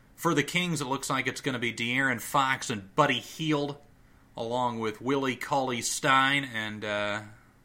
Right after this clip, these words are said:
still gonna try and find the, uh, the forwards here to determine who's,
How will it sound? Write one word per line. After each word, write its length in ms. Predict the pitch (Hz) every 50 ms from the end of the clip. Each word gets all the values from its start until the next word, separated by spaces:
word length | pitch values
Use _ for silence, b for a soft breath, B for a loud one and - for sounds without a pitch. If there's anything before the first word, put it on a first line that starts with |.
| _ -
still 300 | - - - - 131 123
gonna 220 | 113 113 110 107 104
try 280 | - - 131 117 113
and 80 | 110 104
find 380 | - - 120 117 113 113 107 101
the, 220 | 101 101 98 95
uh, 60 | 95
the 120 | 98 104 98
forwards 580 | - - 175 185 196 170 135 117 110 104 -
here 240 | - 123 117 120 135
to 200 | 127 107 101 104
determine 500 | - - - 98 - 120 120 113 110 107
who's, 360 | 107 120 120 117 113 - -